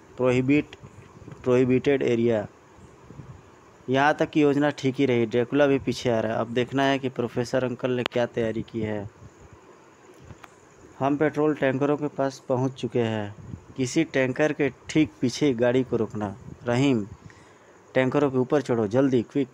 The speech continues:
मैं आज तुम्हें पताल में भी नहीं छोड़ूंगा।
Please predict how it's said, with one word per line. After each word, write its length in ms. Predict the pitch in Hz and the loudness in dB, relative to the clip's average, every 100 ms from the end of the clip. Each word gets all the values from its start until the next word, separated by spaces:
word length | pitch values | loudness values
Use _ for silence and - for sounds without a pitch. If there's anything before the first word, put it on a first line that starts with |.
| - - - - - - - - - - - - - - - - - - - - - - - - - | -16 -20 -20 -20 -20 -20 -20 -20 -20 -20 -20 -20 -20 -20 -20 -20 -20 -20 -20 -20 -20 -20 -20 -20 -6
मैं 100 | 131 | 0
आज 220 | 139 147 | 2 0
तुम्हें 200 | - 143 | -2 -2
पताल 400 | 139 127 123 127 | 0 -2 0 0
में 140 | 120 117 | 0 -2
भी 100 | 117 | -2
नहीं 120 | 117 | -4
छोड़ूंगा। 580 | 110 113 107 104 101 | -4 -6 -4 -4 -6